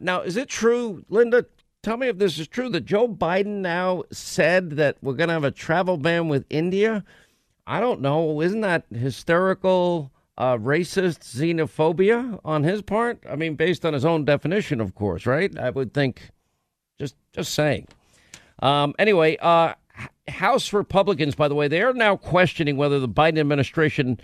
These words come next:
inflated the census count in blue states. Now, a letter that's sent out by more than a dozen House Republicans today questioning the Commerce Secretary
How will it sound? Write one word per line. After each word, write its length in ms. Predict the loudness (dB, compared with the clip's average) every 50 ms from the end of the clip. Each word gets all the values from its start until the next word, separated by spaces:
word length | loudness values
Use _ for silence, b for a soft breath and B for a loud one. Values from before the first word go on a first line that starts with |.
| b b b b b
inflated 800 | b 0 0 0 0 0 2 4 4 4 2 2 0 -2 -2
the 80 | -4 -4
census 640 | -4 -4 -2 0 0 0 0 0 0 0 0 0 -2
count 400 | -4 -2 0 0 0 0 -2 -2
in 160 | 0 0 0
blue 280 | 2 2 2 2 2 0
states. 720 | -2 -6 -4 0 2 2 2 2 0 -4 -6 -6 -6 -6 -10 _ _ _ _ _ _ _ _ _ _ _ _ _
Now, 300 | 0 2 2 2 2 0 0
a 160 | 0 0 0
letter 560 | 0 2 2 2 4 4 4 2 2 0 -4 -6 _ -6 -4
that's 200 | -4 -2 -2 -2
sent 220 | 0 2 2 2
out 180 | 2 0 0 2
by 360 | 4 4 4 4 2 0 -4 -8 -14 _ _ -4
more 180 | -2 0 0
than 140 | 2 0 0
a 60 | 0
dozen 340 | 2 2 4 4 4 2 2
House 280 | 0 0 0 -2 -4 -4
Republicans 580 | -6 0 2 2 2 2 2 -2 -2 -4 -2 0
today 800 | 0 0 2 4 4 4 6 6 4 4 2 0 0 -2 -4 -8 _ _ _ _ _ _ _ _ _ 0
questioning 460 | 0 2 2 0 0 -2 -2 0 0
the 80 | -2
Commerce 480 | -2 0 2 2 2 4 2 0 0 0
Secretary 800 | 0 0 0 0 -2 -4 -2 0 2 2 4 4 2 2 0 -2